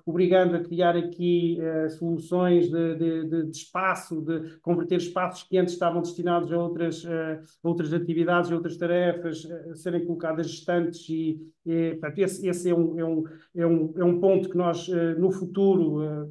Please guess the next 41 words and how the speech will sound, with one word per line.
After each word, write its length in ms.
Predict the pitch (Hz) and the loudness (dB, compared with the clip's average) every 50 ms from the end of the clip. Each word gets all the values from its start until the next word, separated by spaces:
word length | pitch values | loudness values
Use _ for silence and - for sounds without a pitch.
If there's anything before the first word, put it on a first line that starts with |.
| 151 - - - | -12 -16 -14 -10
eu 160 | 160 165 165 | -4 -2 0
diria 320 | 170 175 175 175 180 175 | 2 4 4 6 6 4
a 60 | 156 - | 4 2
curto 320 | - - - 180 - - | -2 -4 -6 -6 -6 -6
prazo, 340 | - - 180 170 160 - 170 | 0 2 2 2 2 2 2
mas 140 | 175 156 170 | 2 2 2
a 40 | |
médio, 320 | 165 170 175 170 170 170 170 | 2 2 2 2 2 2 2
a 60 | 160 | 2
médio 260 | 170 170 156 170 - | 2 2 2 0 0
prazo 280 | - 170 160 156 139 135 | 0 0 0 0 -2 -2
vamos 220 | 165 165 165 160 | -2 -2 -2 -4
ter 280 | - - 170 160 147 156 | -4 -4 -4 -4 -4 -6
que, 280 | - 160 160 160 151 156 - _ _ _ _ | -6 -2 -2 -2 -2 -4 -8 _ _ _ _
eh, 240 | - 156 151 151 147 | -10 -6 -4 -4 -2
vamos 220 | 147 160 160 156 - | 0 0 -2 -2 -2
ter 120 | - 175 | -4 -4
que 140 | 175 - - | -4 -6 -8
resolver, 600 | 160 143 160 165 147 170 180 202 214 - - - - _ _ | -6 -4 -4 0 2 4 4 4 2 0 -6 -14 -20 _ _
porque, 420 | 170 160 160 160 156 156 151 151 156 - _ _ | -4 -2 0 0 0 0 0 -4 -8 -16 _ _
eh, 280 | 185 175 170 165 165 165 | -2 0 0 0 0 2
eu 120 | 185 185 175 | 0 0 2
conheço 320 | 180 185 185 180 180 180 | 4 4 4 4 4 4
a 300 | 175 175 175 175 170 170 | 4 4 4 4 2 2
documentação 600 | 156 - - 175 170 175 175 - - 180 170 165 | 0 0 0 0 2 2 2 2 2 2 0 2
que 120 | 170 175 170 | 2 2 2
ainda 120 | 170 170 | 2 2
está 220 | 165 - - 170 151 | 0 -2 -2 -2 -2
por 160 | - 170 160 | -2 -2 -2
incorporar, 840 | 165 156 160 170 - - 170 165 175 175 175 170 156 147 151 143 - | -2 -2 -2 -4 -4 -4 -2 0 2 4 4 4 2 0 -2 -6 -6
eh, 380 | 175 160 165 160 160 165 160 160 - - _ | -6 -4 -4 -4 -4 -4 -6 -8 -12 -14 _
e 140 | 202 180 175 | 0 2 2
o 60 | 175 | 2
espaço, 760 | 156 - - - - 196 185 175 170 - - - 170 170 175 175 | 2 -2 -6 -8 -6 -4 -2 -2 -4 -4 -8 -8 -8 -8 -4 -2
eh, 540 | 170 165 165 165 160 160 160 160 165 160 - | -2 0 0 0 0 0 0 -2 -2 -4 -8
que 80 | - _ | -12 _
cada 200 | - 175 160 170 | -4 -2 -2 0
vez 160 | 160 175 160 170 | 0 0 0 0
é 60 | 170 | 0
mais 220 | 165 160 165 147 | 0 0 -2 -2
limitado, 720 | 151 165 160 160 160 160 165 165 160 160 160 160 170 170 - | -2 0 0 0 0 0 0 0 2 2 0 -2 -4 -8 -12